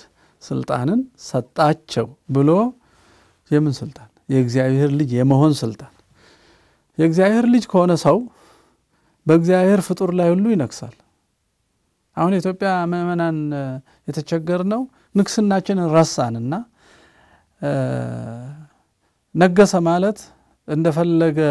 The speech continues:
ይገዛል፣ ይመራል ማለት አይደለም። ነገሰ ማለት ጠባቂ፣ ኃላፊነት ያለው፣ ለእግዚአብሔር ተጠሪ የሆነ፣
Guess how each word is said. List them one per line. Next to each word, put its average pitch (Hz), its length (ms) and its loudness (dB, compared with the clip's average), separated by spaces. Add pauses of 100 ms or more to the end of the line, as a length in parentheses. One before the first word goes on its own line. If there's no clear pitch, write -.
(260)
ይገዛል፣ 143 560 0
ይመራል 151 420 2
ማለት 135 240 -6
አይደለም። 110 200 -16 (280)
ነገሰ 151 440 -2
ማለት 151 320 -4
ጠባቂ፣ 131 420 -6 (180)
ኃላፊነት 143 520 -6
ያለው፣ 139 300 -4
ለእግዚአብሔር 139 420 -4
ተጠሪ 139 320 -6
የሆነ፣ 127 220 -4